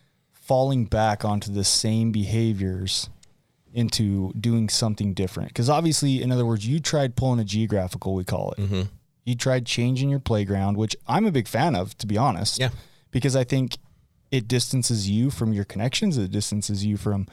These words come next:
Speaker 1: that, uh, euphoric recall. In other words, triggers.
Speaker 2: Yeah.
Speaker 1: I mean,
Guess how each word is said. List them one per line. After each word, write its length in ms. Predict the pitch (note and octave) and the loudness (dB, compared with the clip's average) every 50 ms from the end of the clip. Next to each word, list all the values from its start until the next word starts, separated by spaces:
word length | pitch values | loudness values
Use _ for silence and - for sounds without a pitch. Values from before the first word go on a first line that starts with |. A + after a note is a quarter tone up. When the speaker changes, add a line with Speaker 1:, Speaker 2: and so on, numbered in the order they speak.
| - - _ _ _ _ _ _ _ _ _ - | -12 -20 _ _ _ _ _ _ _ _ _ -4
Speaker 1:
that, 340 | - A2 G2 F#2+ F#2 - - | 0 0 0 0 0 -2 0
uh, 200 | G2+ F#2+ F2 F2 | 0 2 2 0
euphoric 560 | F2+ G2 G2+ G#2 G2+ - - A#2 A2+ G#2+ - | 0 0 0 -2 -2 0 0 0 0 0 0
recall. 560 | - G#2 A2 B2+ B2+ - D#3+ E3 F3+ F#3 F3 - - _ _ _ _ _ _ - A#2+ | 0 0 0 0 2 2 2 2 2 0 -2 -4 -10 _ _ _ _ _ _ -14 -6
In 80 | A2+ | -2
other 100 | A2+ G#2+ | -2 0
words, 220 | F#2+ F#2 F#2 - - | 0 -2 -2 -4 -4
triggers. 480 | - - A2+ A2+ C3+ E3 F3+ - - | -2 -2 0 0 0 0 0 0 0
Speaker 2:
Yeah. 160 | - A#2 A2 G#2 - - - - - _ _ _ _ _ _ _ _ - | 0 0 0 -2 -4 -10 -16 -20 -20 _ _ _ _ _ _ _ _ -2
Speaker 1:
I 80 | - C#3 | 0 2
mean, 220 | D#3+ D#3+ C#3+ A#2+ | 2 2 2 0